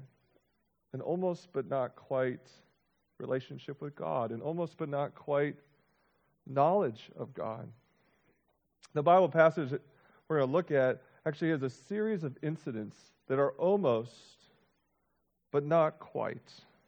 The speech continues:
Now, as we dig into these, I want us to look at our, ask you just in your own heart,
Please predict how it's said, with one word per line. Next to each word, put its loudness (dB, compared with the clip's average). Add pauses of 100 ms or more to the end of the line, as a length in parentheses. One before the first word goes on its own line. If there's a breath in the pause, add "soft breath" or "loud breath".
(1120)
Now, 8
as 6
we 2
dig 2
into 4
these, 4
I 2
want 4
us -4
to -8
look 0
at 4
our, 2
ask 2
you -2
just -6 (300)
in -2
your 2
own 4
heart, -6